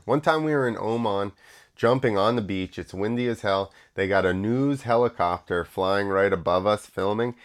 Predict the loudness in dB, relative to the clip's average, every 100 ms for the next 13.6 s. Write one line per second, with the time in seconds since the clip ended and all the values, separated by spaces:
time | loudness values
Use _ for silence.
0 | -20 -6 -2 2 2 0 -4 -2 -2 -2
1 | -4 -4 -6 -6 -2 -2 0 -2 -4 -8
2 | -8 -6 -6 -6 -4 -2 0 2 2 2
3 | 2 0 -2 -4 -4 -2 -2 -2 -4 -2
4 | -2 -2 -2 -2 0 -2 -2 -2 0 0
5 | 0 -2 -6 -2 0 0 0 -2 -2 -10
6 | -4 -2 2 2 4 0 -2 -2 -2 -2
7 | -2 -4 -6 -8 -6 -4 -4 -4 -6 -8
8 | -8 -4 -4 -6 -8 _ _ _ -2 0
9 | 0 -2 -2 -2 -6 -10 -12 -14 -8 -8
10 | -8 -10 -10 -10 -8 -10 -10 _ _ -20
11 | _ -8 -8 -4 -4 0 2 2 0 0
12 | 0 0 -2 -4 -4 -2 -2 -2 -4 -4
13 | -6 -6 -8 -10 -16 -20